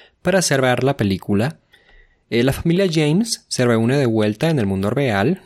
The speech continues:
y unas semanas después vemos a LeBron acompañando a Dom al campamento de programación al que él quería ir,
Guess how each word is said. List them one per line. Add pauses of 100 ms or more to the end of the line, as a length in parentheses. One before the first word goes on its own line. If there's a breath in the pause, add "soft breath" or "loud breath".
(160)
y
unas
semanas
después
vemos
a
LeBron
acompañando
a
Dom (720 soft breath)
al
campamento
de
programación
al
que
él
quería
ir,